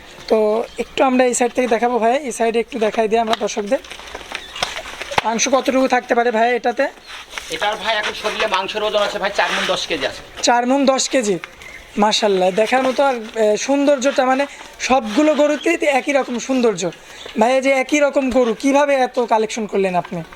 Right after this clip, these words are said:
Speaker 2: ভাই, আমি তো আপনাকে আগেই বলেছি ভাই, আমি ম্যাক্সিমাম তিন থেকে চারশো গরুর মাঝে আমি, আমি বেছে বেছে কালেকশন করি।
Speaker 1: আচ্ছা,
Speaker 2: যে
Speaker 1: আচ্ছা।
Speaker 2: আমার দর্শক ভাই বন্ধুরা, আমার যে খামারি যারা আছে, তারা যে গরুগুলো আপনার সিলেক্ট করে
Speaker 1: জি।
Speaker 2: বা পছন্দ করে,
Speaker 1: জি।
Speaker 2: আমরা, আমাদেরও টার্গেটটা ঠিক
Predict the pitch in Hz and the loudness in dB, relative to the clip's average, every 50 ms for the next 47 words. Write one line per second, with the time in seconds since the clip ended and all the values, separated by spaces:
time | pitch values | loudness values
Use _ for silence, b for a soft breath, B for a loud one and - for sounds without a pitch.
0 | - - - 165 156 151 175 185 180 202 196 190 196 202 190 180 175 180 190 190 | -10 -4 -2 -2 0 0 -2 -2 -2 -2 -2 0 -2 -2 -2 -2 -2 -2 -2 -2
1 | 170 175 160 151 - 160 123 135 123 117 117 131 156 165 180 190 185 175 165 165 | -2 -2 -2 -2 -4 -4 -2 -2 -2 0 0 -2 -2 -2 -2 -2 0 0 0 0
2 | - - 190 190 196 196 196 - 185 180 170 - - - - 170 160 190 185 - | -2 -6 -4 -4 -2 -4 -2 -4 -6 -6 -6 -6 -8 -8 -8 -6 -4 -4 -2 -2
3 | 180 156 - - - 170 147 165 170 170 165 156 151 156 147 165 160 151 160 170 | -2 -2 -2 -4 -6 -4 -2 0 0 0 0 0 0 0 0 0 0 0 0 -2
4 | 190 202 - - - - 147 160 170 156 165 156 - 170 151 160 - - - 143 | -4 -6 -10 -12 -8 -4 -4 -2 -2 -2 -2 -2 -2 -2 -4 -2 -4 -4 -4 -2
5 | 131 131 123 - - 127 117 120 104 101 90 - - - - - - 190 - - | -2 -2 -4 -6 -8 -8 -8 -8 -10 -10 -14 -18 -20 -20 -4 -2 -2 0 2 2
6 | 202 170 160 139 165 175 180 151 156 170 160 - 190 160 156 180 180 170 165 180 | 2 2 2 0 0 0 -2 0 0 -2 -2 -2 -6 -4 -4 -4 -2 -2 -4 -4
7 | 180 165 180 180 175 175 180 175 - - - - - - - 151 156 156 151 160 | -4 -2 0 0 0 0 -2 -4 -8 -14 -18 -16 -8 -4 0 0 0 0 0 -2
8 | 165 - - 147 156 160 160 170 156 170 160 165 160 156 156 - 160 156 160 156 | -2 -2 -2 0 0 0 0 0 0 0 0 2 0 -2 -2 -2 -4 -4 -2 0
9 | 156 147 156 156 139 160 151 139 156 160 156 143 160 160 156 151 143 143 151 147 | 0 0 0 0 -2 -4 -4 -4 -4 -4 -2 -2 0 2 2 2 2 0 -2 -4
10 | - - - 165 170 165 - - 156 135 131 143 175 - - - - 196 202 185 | -2 -4 -2 -2 -2 -2 -2 -2 0 0 0 0 -2 -4 -6 -2 2 2 4 2
11 | 147 - 156 151 - 185 180 170 170 - 143 127 113 104 - - - - 208 196 | 2 0 -2 -2 -2 -4 -4 -2 -2 0 0 0 0 -2 -6 -10 -8 -2 0 2
12 | 196 151 151 170 175 185 185 180 165 165 170 170 180 208 226 220 220 214 185 185 | 2 2 2 2 2 2 2 0 0 0 -2 -2 -2 -2 -2 0 0 0 0 0
13 | 170 185 185 - - 165 - - 156 131 | -2 -6 -6 -4 -2 -2 -2 -2 -4 -6